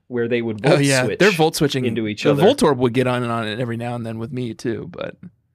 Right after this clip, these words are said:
Speaker 2: I didn't kill everything in one hit.
Speaker 1: Watson had a
Speaker 2: That was a lie. I'm
Speaker 1: Watson
Speaker 2: sorry.
Speaker 1: had a good strategy. Yeah, how are you? One hitting?
Speaker 2: I didn't one hit anything, but I did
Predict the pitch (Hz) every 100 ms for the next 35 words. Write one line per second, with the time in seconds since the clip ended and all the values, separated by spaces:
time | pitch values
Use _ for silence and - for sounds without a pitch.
0 | _ _ - 160 185 151 147 113 113 107
1 | 95 95 139 - 135 156 196 294 240 226
2 | 165 131 127 135 131 104 90 80 - 131
3 | 151 - 160 135 123 - 127 110 95 104
4 | 92 - - 85 80 - 58 _ _ -
5 | 247 180 147 208 220 123 120 160 202 156
6 | 175 226 180 190 143 120 117 95 92 92
7 | - - _ - 147 151 151 -